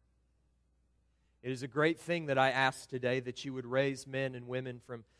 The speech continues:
death to life, that you would bring people to repentance and to faith, that you would teach your people how it is that you deal with the unbelieving heart. It is a great thing that I ask.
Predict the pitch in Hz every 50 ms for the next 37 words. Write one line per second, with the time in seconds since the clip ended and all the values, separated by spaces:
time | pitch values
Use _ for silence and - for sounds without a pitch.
0 | _ _ _ - 113 127 127 131 131 - - - 131 117 117 120 123 131 139 -
1 | - - 123 113 - - 131 127 127 120 123 131 131 131 135 135 135 131 120 _
2 | _ _ _ _ _ _ _ - 135 127 - 135 117 - - 135 123 120 117 -
3 | - 143 139 135 - 143 135 123 - 143 127 117 - 123 - - - 135 135 139
4 | 131 - 135 113 - - 143 131 131 107 - - - 156 165 151 - - - 147
5 | 135 135 131 - - - 165 156 156 - 156 147 143 139 - _ _ - _ _
6 | - 151 151 147 147 139 139 143 151 156 139 - 143 135 - - 156 147 127 110
7 | - 147 143 151 156 156 151 143 147 139 147 143 131 143 151 151 139 143 139 139
8 | 143 135 139 131 123 - 135 131 135 143 156 - _ - - - 139 139 120 139
9 | 131 117 135 139 139 165 165 175 180 - - 185 185 185 180 170 160 156 151 151
10 | 151 143 143 147 170 185 - - - - -